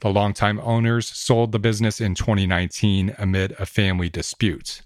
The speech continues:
Alpenrose was founded in nineteen sixteen, and its property was home to events throughout the year, including an Easter egg hunt, Christmas visits, and Little League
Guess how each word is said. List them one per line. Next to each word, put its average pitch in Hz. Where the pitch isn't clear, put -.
Alpenrose 95
was 98
founded 107
in 101
nineteen 95
sixteen, 117
and 104
its 92
property 110
was 95
home 101
to 104
events 90
throughout 101
the 92
year, 85
including 104
an 98
Easter 110
egg 95
hunt, 95
Christmas 110
visits, 95
and 98
Little 107
League 98